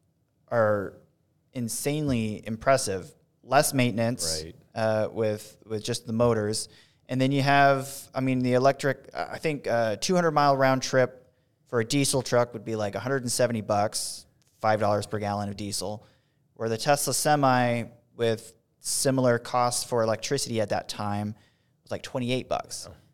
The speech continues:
Speaker 2: Yeah, it, it's, it's significant.
Speaker 1: Yeah. So it's, it's, it is fascinating. And I, and I understand, like you mentioned, the,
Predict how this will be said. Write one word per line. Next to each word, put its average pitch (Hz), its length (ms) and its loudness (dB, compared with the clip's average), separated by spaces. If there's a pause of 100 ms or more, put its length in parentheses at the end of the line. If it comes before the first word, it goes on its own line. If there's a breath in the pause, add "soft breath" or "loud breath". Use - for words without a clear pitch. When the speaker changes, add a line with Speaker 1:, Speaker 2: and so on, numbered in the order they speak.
(140)
Speaker 2:
Yeah, 76 200 -6
it, 87 180 -4
it's, 87 160 -8
it's 85 140 -6
significant. 73 600 -8 (140)
Speaker 1:
Yeah. 62 280 -8 (300)
So - 80 -8
it's, 135 140 -6
it's, 160 180 0
it 170 140 6
is 185 160 6
fascinating. 147 480 4
And 143 100 2
I, 151 80 4
and 143 180 0
I 156 100 6
understand, 147 640 0
like 120 120 0
you 131 80 -4
mentioned, 123 500 0
the, 104 240 0